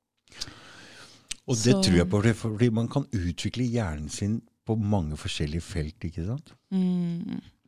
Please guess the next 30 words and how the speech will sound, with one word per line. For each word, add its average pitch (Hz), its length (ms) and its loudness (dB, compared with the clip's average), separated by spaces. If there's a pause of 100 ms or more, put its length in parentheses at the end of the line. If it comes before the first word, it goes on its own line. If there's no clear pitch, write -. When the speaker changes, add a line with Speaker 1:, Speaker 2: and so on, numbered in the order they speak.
(260)
Speaker 1:
Når 95 120 0
man 107 100 4
Speaker 2:
Ja. - 60 0
Speaker 1:
begynner 98 340 8
først - 220 2
å - 40 2
sette 175 300 2
i 78 40 0
gang 82 180 -2
tankeprosessen 78 1120 -4
på 87 140 -4
en 76 240 -4
ting, 78 240 -8
ikke 82 160 -8
sant? 80 200 -8
Dette - 180 -4
er 90 80 0
jo 78 80 -4
ikke 90 140 -2
noe 80 120 -2
som 82 200 -2
jeg 82 800 -4 (440)
forstår 90 440 -2
noen 90 200 0
ting 95 160 -2
av, 135 120 -2
fordi 117 160 -2
jeg 101 100 0
har 98 80 0
aldri 85 720 -2